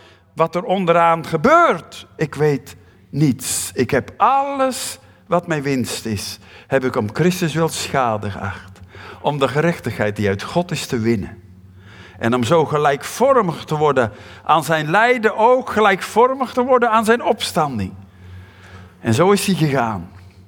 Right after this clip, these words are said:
In de, in de mand. En ze hebben hem aan de koord vastgehouden en laten vieren.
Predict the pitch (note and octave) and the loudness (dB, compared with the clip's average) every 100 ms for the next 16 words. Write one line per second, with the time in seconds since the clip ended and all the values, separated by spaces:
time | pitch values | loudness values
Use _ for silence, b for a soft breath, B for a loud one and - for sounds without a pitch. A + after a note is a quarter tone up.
0 | _ - - - - _ - - _ F#2 | _ -20 -20 -20 -20 _ -20 -20 _ -20
1 | F#2 F#2 - F#2 F#2 - - _ - - | -20 -20 -20 -20 -20 -20 -20 _ -20 -20
2 | - - - _ A3+ A#3+ A3 D#3 A2+ - | -20 -20 -20 _ 2 4 4 2 -4 -12
3 | - - _ _ B2+ A2+ G2+ F2 E2 - | -20 -20 _ _ -2 -2 -2 -4 -6 -16
4 | - - - - - - - _ F2+ F#2+ | -20 -20 -20 -20 -20 -20 -20 _ -20 -20
5 | B B B B B B B B B - | B B B B B B B B B -4
6 | - C3 C#3 C#3+ C3 A#2+ - - _ _ | 0 2 0 -2 -6 -10 -16 -20 _ _
7 | _ _ _ _ _ A2 G#2+ G#2 - G#3 | _ _ _ _ _ -2 -2 -6 0 2
8 | G3 F#3+ - E3 - - F#2 F#2 D#2 - | 2 0 -4 -4 -6 -10 -8 -8 -12 -18
9 | - - _ - _ B B B B B2 | -20 -20 _ -20 _ B B B B -2
10 | B2+ B2 A#2 G2+ D3 B2 A#2 G#2+ D2+ | 2 2 -2 -8 -4 -2 -2 -2 -6